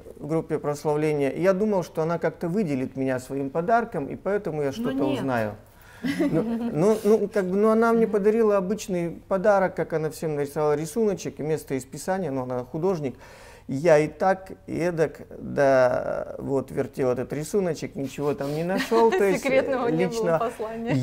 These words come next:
Speaker 1: я пришёл со служения довольно-таки огорчённый и начал молиться: "Господь, вот так и так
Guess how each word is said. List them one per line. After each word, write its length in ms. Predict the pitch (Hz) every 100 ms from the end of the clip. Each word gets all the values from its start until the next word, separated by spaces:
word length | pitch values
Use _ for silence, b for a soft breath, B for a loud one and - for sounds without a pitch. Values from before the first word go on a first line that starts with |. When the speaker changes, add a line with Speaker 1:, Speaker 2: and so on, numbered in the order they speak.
| 131
Speaker 1:
я 220 | 220 269 226
пришёл 520 | 202 196 170 214 208
со 140 | 185
служения 840 | 165 175 156 180 180 160 147 139 - - - _ -
довольно-таки 720 | 135 151 165 147 135 139 147
огорчённый 920 | 143 156 165 - 233 220 208 180 - - - - - -
и 60 |
начал 360 | 156 220 226 170
молиться: 600 | 151 143 139 139 - 110
"Господь, 560 | 120 139 - - 151 -
вот 280 | 123 131 -
так 240 | 147 147
и 40 | 175
так 480 | - 240 240 240